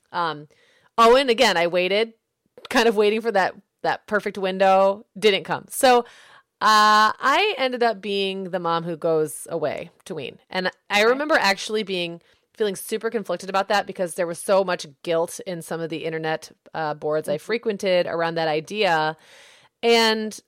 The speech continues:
Speaker 1: you know, this idea that you're just gonna abandon your baby and you're gonna take off and they're gonna be so confused 'cause you're not there. And, and it was nothing like that. Um,
Speaker 2: Mm-hmm.
Speaker 1: in all cases, except for William, who weaned easily just because he just, and I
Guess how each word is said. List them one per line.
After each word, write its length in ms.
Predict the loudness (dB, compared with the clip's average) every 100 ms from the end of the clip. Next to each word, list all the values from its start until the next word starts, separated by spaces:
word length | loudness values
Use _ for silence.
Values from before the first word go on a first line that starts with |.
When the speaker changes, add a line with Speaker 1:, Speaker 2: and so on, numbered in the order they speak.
| _ -8
Speaker 1:
you 80 | -4
know, 80 | -2
this 140 | 2
idea 220 | 2 4
that 100 | 4
you're 100 | 2
just 160 | -4 -4
gonna 160 | -2
abandon 460 | 0 2 0 0 -2
your 100 | -4
baby 420 | -2 -2 0 -2
and 120 | -2
you're 100 | -6
gonna 220 | -10 -12 -8
take 260 | -2 0
off 320 | 4 4 2
and 80 | -2
they're 80 | -6
gonna 140 | -4
be 80 | -6
so 180 | -2 -2
confused 560 | -2 -8 -8 -6 -6 -10
'cause 120 | -10
you're 80 | -6
not 220 | -4 0
there. 460 | 2 4 2 2
And, 180 | 0 -4 -10
and 400 | -8 -6 -8 -12 _ _
it 180 | -8 -6
was 160 | -6 -4
nothing 360 | -4 -4 -8
like 260 | -8 -8 -4
that. 320 | 0 0 -2 _
Um, 360 | -2 0 0
Speaker 2:
Mm-hmm. 120 | -4 -12 _ _ -20 _ 0
Speaker 1:
in 140 | 0
all 220 | 4 4 2
cases, 320 | 0 -4 -4
except 220 | -4 -2
for 100 | 0
William, 320 | 2 2 2
who 140 | -4 -6
weaned 240 | -6 -6
easily 380 | -8 -8 -8 -6
just 180 | -8 -10
because 480 | -8 -6 -8 -14 -18
he 240 | -18 -18
just, 220 | -16 -20 _ _ _
and 160 | -6 -2
I 240 | 2 2